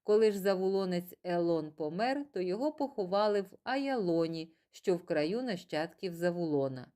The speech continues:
Далі суддею Ізраїлю став Авдон, син Гіллела з Піратона. У нього було сорок синів і тридцять онуків, котрі їздили на сімдесятьох ослах. Він був суддею в Ізраїлі вісім років.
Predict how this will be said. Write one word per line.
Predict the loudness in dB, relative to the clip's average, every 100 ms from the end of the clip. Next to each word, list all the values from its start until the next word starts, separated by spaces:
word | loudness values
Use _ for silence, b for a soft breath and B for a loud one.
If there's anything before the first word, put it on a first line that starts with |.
| _ _ _
Далі | 0 2 4 2
суддею | -2 -4 0 2 0
Ізраїлю | -2 -6 -2 -2 0 -2 -4
став | -6 -4 0 0 -4 _
Авдон, | -4 -4 0 2 2 2 -6 _ _
син | -18 -8 0 2 2
Гіллела | 2 2 4 4 2 0 -6 _
з | _ -10
Піратона. | -4 -4 -4 -4 -4 -4 -10 -18 _ _
У | -2 0
нього | 2 2
було | 2 4 2
сорок | 0 0 0 -2
синів | -6 -6 -4 -4 -6 -6
і | -6
тридцять | -4 -4 -4 -4 -4
онуків, | -2 0 0 0 -2 -2 B B
котрі | -4 0 0 0
їздили | 0 -2 0 0 0
на | 0
сімдесятьох | -2 -2 0 0 0 -2 -2 -6
ослах. | -6 -8 -4 -2 -2 _ _ _ -4
Він | 0 2
був | 2 0
суддею | -4 -2 2 2 0
в |
Ізраїлі | -4 -2 2 2 2 -2 -6 _ -16
вісім | -6 -6 -4 -6 -4
років. | -4 -6 -8 -14